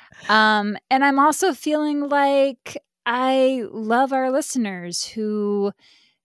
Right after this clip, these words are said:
keep tuning in every week. So thanks, everybody. And if you have a tale of your own or you just wanna say hi, you can drop us an email at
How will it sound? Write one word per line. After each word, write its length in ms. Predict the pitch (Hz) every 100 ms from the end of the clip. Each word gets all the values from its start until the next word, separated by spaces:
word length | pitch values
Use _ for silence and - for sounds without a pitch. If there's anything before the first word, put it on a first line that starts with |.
| -
keep 240 | 240 226
tuning 340 | - 311 320
in 140 | 349 392
every 220 | 220 175
week. 320 | 190 180 175
So 360 | - - 214 208
thanks, 380 | - 254 277 -
everybody. 720 | 165 165 165 165 190 220 240 -
And 680 | 202 196 190 190 190 190 180
if 320 | - 190 - -
you 800 | 196 208 208 208 202 202 196 - _ _ _ -
have 300 | - 196 190
a 80 |
tale 500 | 190 - 190 190 202
of 140 | 202 185
your 240 | 202 196
own 340 | 196 214 294 330
or 80 | 214
you 180 | 202 208
just 300 | 190 - -
wanna 480 | 196 190 190 190 185 _ - - - _
say 220 | - 330
hi, 280 | 269 349 349
you 200 | 202 214
can 240 | 214 233 214
drop 260 | 214 202
us 160 | 208 -
an 80 | 214
email 400 | 208 220 262 294
at 140 | 214